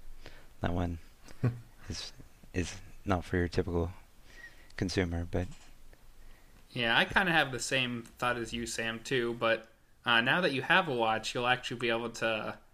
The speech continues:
Speaker 3: develop your own WatchKit apps legitimately and even make some awesome mistakes. <laughs>
Speaker 2: That's true. Uh, yeah.
Speaker 3: We did find a cool blog post. I don't know, where did,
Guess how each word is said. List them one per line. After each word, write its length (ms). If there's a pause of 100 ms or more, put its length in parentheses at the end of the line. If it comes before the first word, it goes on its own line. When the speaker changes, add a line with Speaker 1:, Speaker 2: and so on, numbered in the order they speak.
(540)
Speaker 3:
develop 520
your 160
own 180
WatchKit 400
apps 560 (1040)
legitimately 840
and 240
even 240
make 200
some 260
awesome 320
mistakes. 680 (420)
<laughs> 380
Speaker 2:
That's 380
true. 320 (1500)
Uh, 40 (120)
yeah. 80
Speaker 3:
We 60
did 160
find 280
a 60
cool 400
blog 400
post. 540 (1040)
I 60
don't 120
know, 140
where 140
did, 180